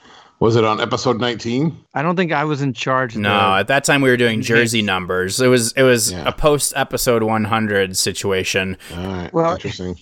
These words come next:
Speaker 2: we could probably figure out what episode by looking at his assists, and I'm
Speaker 3: Mm-hmm.
Speaker 2: sure it was in the nineties. So
Speaker 3: Yeah.
Speaker 2: maybe, uh, I'll,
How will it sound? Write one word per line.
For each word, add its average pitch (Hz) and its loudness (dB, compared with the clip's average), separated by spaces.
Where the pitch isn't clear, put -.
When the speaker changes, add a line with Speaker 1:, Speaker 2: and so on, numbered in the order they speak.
Speaker 2:
we 156 -8
could 131 -2
probably 165 0
figure 135 -2
out 127 0
what 120 -4
episode 117 -6
by 107 -2
looking 113 -4
at 107 -2
his 101 -4
assists, 104 -4
and 113 0
I'm 107 0
Speaker 3:
Mm-hmm. 101 -2
Speaker 2:
sure - 0
it 117 2
was 117 -2
in 110 2
the 104 0
nineties. 98 -2
So 104 0
Speaker 3:
Yeah. 92 -4
Speaker 2:
maybe, 147 4
uh, 135 2
I'll, 123 -2